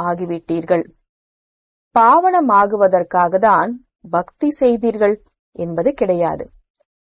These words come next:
பகவானின் மூலம் பாவனம் ஆகாமல் நாம் பாவன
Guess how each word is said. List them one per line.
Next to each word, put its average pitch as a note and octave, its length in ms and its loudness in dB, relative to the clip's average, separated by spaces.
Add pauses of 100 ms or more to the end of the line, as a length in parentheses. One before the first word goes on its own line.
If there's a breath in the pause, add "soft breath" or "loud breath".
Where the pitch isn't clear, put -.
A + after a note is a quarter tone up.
பகவானின் B3 720 2
மூலம் F3+ 420 -2 (280)
பாவனம் A#3 560 2 (120)
ஆகாமல் F3+ 580 -2 (500)
நாம் F3 360 0 (360)
பாவன G3+ 400 2